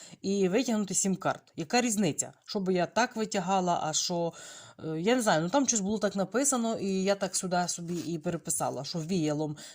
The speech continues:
кладемо колесо фортуни, віялом розкладаємо остальну колоду і беремо сім карт. Ну, мені незручно. По-перше, це в екран не влізеться. По-друге, я,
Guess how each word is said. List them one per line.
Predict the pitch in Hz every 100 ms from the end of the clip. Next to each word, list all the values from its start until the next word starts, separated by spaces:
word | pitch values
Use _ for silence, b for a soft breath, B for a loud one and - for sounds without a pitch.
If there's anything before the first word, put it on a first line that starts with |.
| B
кладемо | 143 180 175 160 151
колесо | 170 151 160
фортуни, | 160 156 220 302 285
віялом | 185 190 170 160 156
розкладаємо | - 165 160 151 151 139 143
остальну | 147 - 160 156
колоду | 151 165 269 277 254
і | 185 196 220
беремо | 175 165 190
сім | 180 165 156
карт. | 135 - 151
Ну, | 143 175 240
мені | 277 320
незручно. | 311 277 240 185
По-перше, | 180 247 -
це | 175
в |
екран | 160 220 220
не | 190
влізеться. | 190 180 180
По-друге, | 170 190 233 226 196
я, | 190